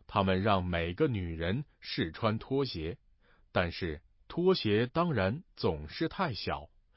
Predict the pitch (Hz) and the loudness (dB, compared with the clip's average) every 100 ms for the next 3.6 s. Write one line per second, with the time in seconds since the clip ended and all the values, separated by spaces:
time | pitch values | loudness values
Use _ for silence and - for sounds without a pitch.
0 | - - _ - 101 - 87 71 _ _ | -20 -20 _ 2 2 2 -2 -2 _ _
1 | - 101 90 80 78 85 139 156 95 80 | -4 -2 0 -2 0 0 0 0 -2 -2
2 | 73 - _ - 135 139 151 - _ - | -6 -10 _ -4 0 0 -2 -10 _ -2
3 | 98 - 139 131 92 | -2 -2 -2 0 -2